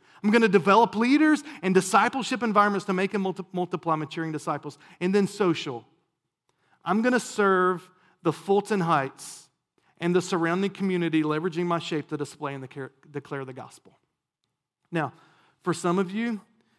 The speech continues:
this may be completely overwhelming. But I wanna highlight a few things. One, Jesus shapes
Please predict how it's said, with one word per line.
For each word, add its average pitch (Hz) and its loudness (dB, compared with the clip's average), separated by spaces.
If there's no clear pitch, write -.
this 156 -6
may 170 4
be 156 2
completely 156 -4
overwhelming. 123 -6
But 170 -8
I 175 -6
wanna 185 0
highlight 156 -2
a 135 -6
few 156 -8
things. 123 -14
One, 135 -4
Jesus 202 -2
shapes - 0